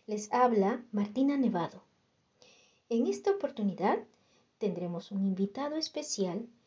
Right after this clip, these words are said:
que nos informará sobre un evento a realizarse en el Perú y alrededor del mundo para celebrar uno de los bailes típicos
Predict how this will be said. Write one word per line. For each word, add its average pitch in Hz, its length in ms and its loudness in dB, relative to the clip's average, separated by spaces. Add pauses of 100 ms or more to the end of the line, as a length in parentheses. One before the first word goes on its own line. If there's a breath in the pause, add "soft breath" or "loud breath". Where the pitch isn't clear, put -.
(340 soft breath)
que 254 140 2
nos 240 160 4
informará 233 760 2 (240 loud breath)
sobre 233 340 2
un 359 180 -2
evento 320 500 -4
a 233 40 0
realizarse 202 680 -4
en 190 80 0
el 170 80 -6
Perú 233 560 -2 (360 soft breath)
y 254 140 -4
alrededor 190 560 0
del 185 160 -6
mundo 226 480 4 (480 soft breath)
para 269 200 4
celebrar 277 640 0 (880 soft breath)
uno 185 340 -2
de - 120 -14
los - 260 -14
bailes 277 760 0 (260 soft breath)
típicos 185 720 -4